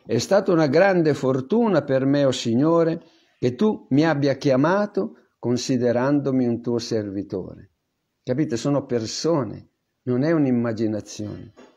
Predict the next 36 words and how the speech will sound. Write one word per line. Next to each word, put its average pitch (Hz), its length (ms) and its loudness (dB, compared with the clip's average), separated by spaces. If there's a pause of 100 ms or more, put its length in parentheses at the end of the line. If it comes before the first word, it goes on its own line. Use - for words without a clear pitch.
(300)
"Ora 156 280 4
dammi 139 440 4
i 117 80 0
tuoi 117 180 2
ordini 185 580 2 (260)
in 110 120 0
modo 165 600 2 (100)
che 120 140 -2
possa 143 500 -2
tenerli 123 640 0
sul - 200 -6
mio 113 240 -2
capo." 92 520 -10 (1300)
Cioè 143 180 -2
qui, 143 540 0 (140)
nella 139 260 2
nostra 151 460 2
razionalità, 139 880 0
possono 135 480 -2
sorgere 131 540 0
tante 123 360 -2
domande, 113 680 -4
ma 143 280 -4 (180)
se - 180 -4
loro 170 240 2
stavano 139 420 0
facendo 127 460 -2
i 135 60 0
loro 127 280 0
compiti, 113 540 -4
come 175 220 0
hanno 175 180 2
fatto 180 400 -4
a - 20 -2
venire 135 380 0
tutti 160 440 -2